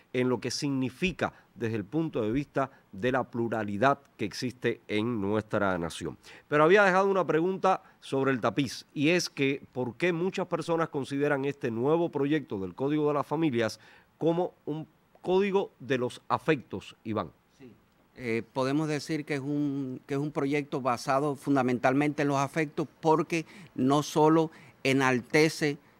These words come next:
Speaker 2: esta, esta posibilidad entre las relaciones entre dos personas, sino que también establece consecuencias jurídicas importantes.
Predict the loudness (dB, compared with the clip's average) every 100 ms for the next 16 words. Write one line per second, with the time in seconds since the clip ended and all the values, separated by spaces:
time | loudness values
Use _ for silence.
0 | _ _ _ -2 0 0 4 6 8 8
1 | 6 4 2 -2 -2 -4 2 0 0 -2
2 | 0 2 4 4 2 -2 0 0 2 2
3 | 0 0 0 2 0 0 0 0 0 -2
4 | -2 -4 -4 -4 -4 -4 -2 -2 0 0
5 | 0 -4 -12 -6 0 2 2 2 -2 -2
6 | -2 0 -4 0 2 2 0 -4 -8 -2
7 | 2 6 6 6 2 0 -2 2 2 2
8 | 0 4 2 2 -4